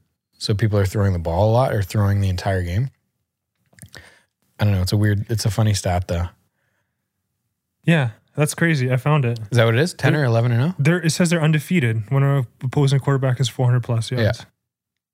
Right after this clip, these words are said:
Speaker 1: And I think this is, like, in the Pete Carroll era or something like that. Or maybe in the
Speaker 2: Yes.
Speaker 1: Russell Wilson era.
Speaker 2: Pete Carroll.
Speaker 1: Pete Carroll? Okay.
Speaker 2: Under Carroll, I should say, yeah.
Speaker 1: It's a weird stat.
Speaker 2: That's a very, very weird stat.
Speaker 1: Yeah.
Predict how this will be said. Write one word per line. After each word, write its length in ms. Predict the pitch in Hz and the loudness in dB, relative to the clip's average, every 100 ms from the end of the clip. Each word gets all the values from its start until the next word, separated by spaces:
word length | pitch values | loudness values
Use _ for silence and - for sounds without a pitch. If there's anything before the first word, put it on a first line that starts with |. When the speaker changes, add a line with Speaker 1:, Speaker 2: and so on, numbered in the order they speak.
| _ - | _ 0
Speaker 1:
And 240 | 131 135 | 2 0
I 100 | 127 | 0
think 180 | 123 151 | 0 0
this 100 | 151 | -2
is, 100 | 147 | 0
like, 260 | 127 117 - | 0 -2 -4
in 180 | 123 117 | -2 0
the 100 | 107 | 0
Pete 260 | 98 113 - | -2 -4 -4
Carroll 300 | 107 95 87 | -4 -2 -2
era 360 | 85 85 90 | -4 -4 -4
or 60 | 98 | -4
something 340 | - 87 85 | -4 -6 -8
like 140 | 82 87 | -8 -6
that. 260 | 85 - - _ _ _ _ _ _ | -8 -10 -16 _ _ _ _ _ _
Or 160 | 110 110 | 0 2
maybe 240 | 113 120 | 4 4
in 80 | 117 | 2
the 60 | |
Speaker 2:
Yes. 60 | 110 | 2
Speaker 1:
Russell 240 | 101 101 | -2 -2
Wilson 240 | 95 95 101 | -2 -2 -2
era. 160 | 82 | -2
Speaker 2:
Pete 120 | 82 156 | 0 0
Carroll. 360 | 127 113 110 - | 0 -2 -4 -8
Speaker 1:
Pete 140 | - 92 | -6 -2
Carroll? 240 | 95 127 | -2 -2
Okay. 140 | 101 139 | 0 0
Speaker 2:
Under 180 | 135 | 2
Carroll, 280 | 127 131 117 | -2 -4 -4
I 40 | 113 | -6
should 180 | 135 | -8
say, 200 | 123 139 | -10 -10
yeah. 200 | 143 139 113 _ _ _ _ _ _ _ - _ _ _ _ | -8 -8 -10 _ _ _ _ _ _ _ -20 _ _ _ _
Speaker 1:
It's 100 | - 131 | -2 0
a 60 | |
weird 300 | 113 113 127 | 2 2 0
stat. 360 | - 107 95 - _ _ - | -2 -2 -2 -4 _ _ -2
Speaker 2:
That's 180 | 135 | 0
a 40 | 147 | 0
very, 320 | 117 117 117 | 0 0 0
very 240 | 107 113 110 | 0 0 0
weird 220 | 110 110 | -2 -4
stat. 280 | - 117 113 | -4 -4 -2
Speaker 1:
Yeah. 220 | 92 90 | -2 -4